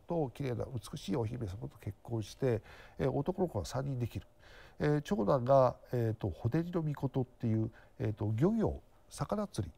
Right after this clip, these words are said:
魚を釣る、取るっていうことを職業にしているので、海幸彦と呼ばれる、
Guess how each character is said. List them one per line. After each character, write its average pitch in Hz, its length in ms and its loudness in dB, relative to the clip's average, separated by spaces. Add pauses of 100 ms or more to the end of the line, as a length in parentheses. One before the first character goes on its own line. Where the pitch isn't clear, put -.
(140)
魚 196 320 -4
を 202 80 -4
釣 208 160 -2
る、 185 80 0 (520)
取 202 180 4
る - 20 -2
っ - 40 -14
て 135 100 -2
い 120 40 0
う - 20 0
こ 113 100 -4
と - 80 -4
を 160 440 2
職 - 300 -2
業 139 220 2
に 92 140 -2
し - 40 -10
て - 120 -4
い 101 80 0
る 98 200 -2
の 101 120 -4
で、 127 240 0
海 127 200 0
幸 165 300 -6
彦 - 220 -14 (560)
と 165 80 -2
呼 135 80 0
ば 123 160 0
れ 117 120 0
る、 135 280 2